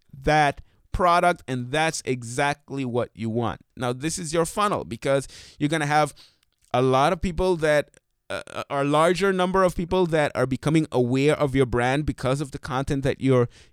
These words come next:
putting out there. You're gonna get a smaller number of people that are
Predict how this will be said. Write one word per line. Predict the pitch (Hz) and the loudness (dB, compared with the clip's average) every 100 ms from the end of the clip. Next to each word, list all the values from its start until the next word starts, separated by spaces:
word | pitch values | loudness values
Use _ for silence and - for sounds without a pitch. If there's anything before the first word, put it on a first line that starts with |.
| - - | -20 0
putting | 151 147 143 | 2 4 2
out | 131 - | 0 0
there. | 151 | 0
You're | 175 143 | 2 0
gonna | 131 | -4
get | 120 131 - - - | -4 -4 -6 -20 -6
a | 127 123 113 | -2 0 0
smaller | 120 - - - 160 147 147 165 170 | -4 -6 -8 -4 0 4 4 4 2
number | 160 156 165 | 2 0 2
of | 151 - | 0 0
people | 151 170 165 | -2 0 2
that | 139 | 2
are | 131 | 2